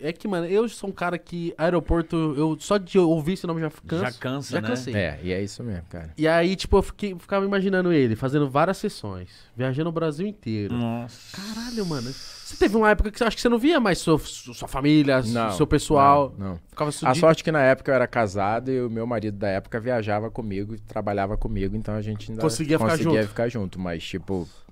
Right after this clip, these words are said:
Speaker 3: era muito punk, era muita relação.
Speaker 1: Nossa.
Speaker 3: Então
Speaker 2: E, e no Zorra você ficou quanto tempo também, cara?
Speaker 3: Oito anos. É porque tiveram quatro anos desse, desse período, né?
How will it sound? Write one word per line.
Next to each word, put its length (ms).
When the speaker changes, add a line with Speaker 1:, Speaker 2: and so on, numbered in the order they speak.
Speaker 3:
era 220
muito 280
punk, 360
era 120
muita 240
relação. 400
Speaker 1:
Nossa. 300
Speaker 3:
Então 120
Speaker 2:
E, 40
e 40
no 180
Zorra 280
você 180
ficou 240
quanto 300
tempo 240
também, 360
cara? 180
Speaker 3:
Oito 240
anos. 440
É 80
porque 160
tiveram 400
quatro 420
anos 240
desse, 380
desse 320
período, 500
né? 300